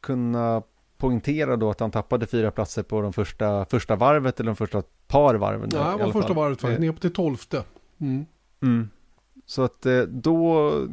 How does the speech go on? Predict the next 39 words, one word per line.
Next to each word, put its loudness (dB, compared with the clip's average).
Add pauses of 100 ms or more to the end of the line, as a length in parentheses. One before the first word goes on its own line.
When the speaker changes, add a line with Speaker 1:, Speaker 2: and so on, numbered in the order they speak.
(300)
Speaker 1:
kanske -2
man 2
inte -2
ska -6
säga 2
att -8
det 0
är 0
en -4
så -4
här -2
superduper -4 (520)
tumme 0
upp, -4
men 0 (720)
jag, -6 (100)
jag -2
menar, 2 (540)
det -6
är 2
svårt -2
att -2
dra 6
det 4
kortet -4
också, -2
för 0
att -8 (240)
han -2
kör 4
i 2
en -2
Williams. -6 (1080)
Det 2
är 4
svårt -2
att -4
släppa 0
också, -6